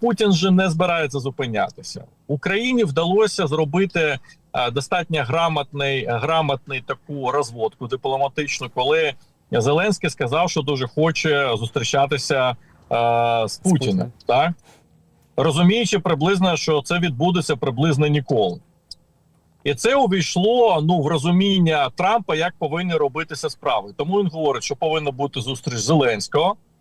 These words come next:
Speaker 1: а потім піс-, з Путіним, а потім, а, п-, зустріч він, Зеленський і Путін.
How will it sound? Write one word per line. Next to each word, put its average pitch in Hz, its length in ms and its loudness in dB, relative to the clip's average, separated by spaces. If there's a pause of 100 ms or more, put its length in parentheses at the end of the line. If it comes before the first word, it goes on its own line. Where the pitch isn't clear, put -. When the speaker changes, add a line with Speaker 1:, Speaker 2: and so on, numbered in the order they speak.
(240)
Speaker 1:
а 131 120 2
потім 196 540 2
піс-, 151 360 -2
з - 80 -8
Путіним, 151 500 0
а 127 60 2
потім, 175 520 0
а, 127 200 2
п-, 127 560 0 (280)
зустріч 160 800 -2
він, 180 360 4
Зеленський 165 680 2
і 165 160 2
Путін. 127 460 0